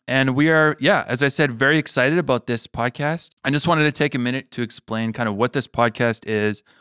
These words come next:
why we're doing it, how it impacts you, um, how it impacts our,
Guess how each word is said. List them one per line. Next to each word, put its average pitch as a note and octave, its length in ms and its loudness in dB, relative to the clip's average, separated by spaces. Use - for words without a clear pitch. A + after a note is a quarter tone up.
why A#2+ 260 2
we're C3 100 4
doing A2 340 0
it, G#2+ 100 -6
how B2+ 240 0
it - 60 -2
impacts A#2 460 -2
you, A2 360 -4
um, A2+ 180 -6
how B2+ 180 0
it C3 100 -4
impacts A#2+ 460 -4
our, G#2 400 0